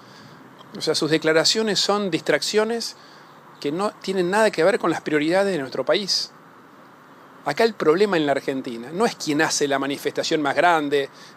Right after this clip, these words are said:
quién grita más fuerte. No, no es por ahí, no es por ahí. La prioridad está en temas que ustedes no solo no resolvieron, sino que además se agravaron.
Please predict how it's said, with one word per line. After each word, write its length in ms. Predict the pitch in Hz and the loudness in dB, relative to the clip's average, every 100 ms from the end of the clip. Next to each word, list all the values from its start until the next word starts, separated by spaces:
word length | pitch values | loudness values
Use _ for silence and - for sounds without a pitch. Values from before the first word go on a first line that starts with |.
| - | -10
quién 240 | - 202 165 | 2 4 4
grita 320 | 160 185 151 | 0 0 0
más 160 | 135 - | 0 0
fuerte. 800 | 165 180 170 147 143 139 127 - - - - - - - - - | 4 6 6 0 -4 -4 -4 -12 -20 -20 -20 -20 -20 -20 -20 -10
No, 180 | 190 196 | -8 -4
no 120 | 208 | -2
es 100 | 214 | 0
por 180 | - 151 | 2 2
ahí, 320 | 156 190 139 156 | 2 0 -8 -4
no 100 | 190 | -4
es 100 | - | -2
por 140 | 143 | -2
ahí. 280 | 143 190 143 - - - - - - - - | -2 -4 -6 -12 -20 -20 -20 -20 -20 -20 -2
La 120 | 147 | -2
prioridad 340 | 147 156 190 220 | 0 2 4 4
está 420 | - 196 220 226 - - | 2 0 0 0 -10 -6
en 140 | 143 | -4
temas 480 | 139 220 226 - - | 2 4 4 0 -4
que 100 | - | -2
ustedes 280 | 147 190 147 | 0 2 2
no 220 | 170 240 | 2 0
solo 480 | 214 - 233 226 214 | 2 2 2 4 2
no 180 | 156 190 | 0 0
resolvieron, 720 | 214 180 143 147 202 240 233 - - - - - | 0 0 -2 0 0 0 -4 -12 -20 -20 -20 -6
sino 340 | - 175 220 | -4 -2 -2
que 80 | 233 | 0
además 240 | 202 190 220 | 0 0 -2
se 120 | 202 | -2
agravaron. 560 | 143 143 180 214 127 | 0 0 0 -2 -4